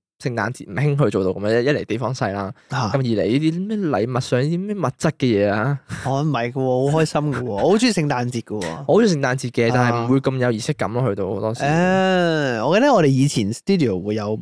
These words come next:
Speaker 2: 買啲聖誕樹返嚟嘅，嗰陣時舊 studio 我哋有買一棵，
Speaker 1: 哦，嚇。
Speaker 2: 誒，好平嘅聖誕樹啊。
Speaker 1: 竟然有聖-，噉我而家嗰棵聖誕樹去咗邊度啊？
Speaker 2: 唔知道，<laughs> 我唔知道，已經畀我遺忘咗，唔知掉咗去邊。
Speaker 1: 係咪，係咪畀傳銷仔攞走咗啊？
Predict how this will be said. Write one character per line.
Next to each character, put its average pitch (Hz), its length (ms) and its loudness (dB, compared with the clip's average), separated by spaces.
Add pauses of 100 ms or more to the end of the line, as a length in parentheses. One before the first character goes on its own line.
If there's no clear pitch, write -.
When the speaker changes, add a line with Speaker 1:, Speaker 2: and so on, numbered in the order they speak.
(120)
Speaker 2:
買 110 280 -8
啲 131 120 -2
聖 113 160 -8
誕 107 180 -12
樹 - 240 -18
返 - 120 -12
嚟 - 200 -18
嘅， 143 80 -12
嗰 214 180 2
陣 208 80 2
時 185 140 2
舊 123 260 2
studio 127 420 2
我 107 60 -4
哋 110 60 -4
有 107 100 -6
買 110 140 -8 (100)
一 135 40 2
棵， 139 160 0 (420)
Speaker 1:
哦， 165 320 2
嚇。 - 80 2
Speaker 2:
誒， 117 120 0
好 147 100 2
平 185 120 0 (200)
嘅 110 60 -4
聖 113 120 -6
誕 107 240 -4
樹 - 260 -6
啊。 113 60 -6 (160)
Speaker 1:
竟 214 160 2
然 113 40 0
有 113 40 0
聖-， 131 140 -6
噉 175 160 -2
我 202 60 6
而 143 100 2
家 143 120 4
嗰 160 180 4
棵 180 60 0
聖 123 60 0
誕 117 160 0
樹 123 140 -2
去 127 80 2
咗 120 80 2
邊 131 160 -4
度 110 60 -2
啊？ 101 120 -4
Speaker 2:
唔 107 60 -2
知 131 180 2
道， 107 160 4
<laughs> - 840 -4
我 117 60 -2
唔 110 120 -2
知 127 160 0
道， - 60 0 (840)
已 135 120 4
經 175 200 4
畀 156 100 6
我 127 160 4
遺 104 140 -2
忘 104 180 -6
咗， 123 120 0
唔 127 40 0
知 180 60 2
掉 170 220 6
咗 - 40 4
去 156 60 4
邊。 - 0 -
Speaker 1:
係 - 0 -
咪， 160 60 4
係 147 80 4
咪 175 80 4
畀 202 40 4
傳 - 140 -2
銷 165 140 -2
仔 147 120 4
攞 123 140 2
走 104 160 -2
咗 107 160 -4
啊？ 98 260 -6